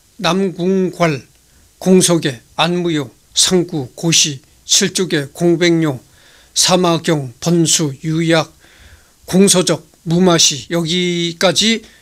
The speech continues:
논어의 기록이 있는 제자들이다. 이 사람들이 이제 다 논어의 그, 이 사람들,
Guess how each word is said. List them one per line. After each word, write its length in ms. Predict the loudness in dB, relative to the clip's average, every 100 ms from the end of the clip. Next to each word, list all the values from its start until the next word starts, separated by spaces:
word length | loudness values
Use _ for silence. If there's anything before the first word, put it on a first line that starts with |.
| _
논어의 500 | 0 2 4 4 2
기록이 520 | 0 -4 -2 -4 -4
있는 320 | -4 -4 -4 -2
제자들이다. 680 | 0 0 -2 -6 -8 -10 -12 _ _ -20 -20 -20 -16 -2
이 80 | 2
사람들이 480 | 4 4 2 -2
이제 220 | 0 0 0
다 180 | 0
논어의 880 | 0 2 2 2 4 4 4 0 -2
그, 320 | -4 -6 -6 -10 -20 -20 -14 -4
이 60 |
사람들, 400 | 0 0 -2 -8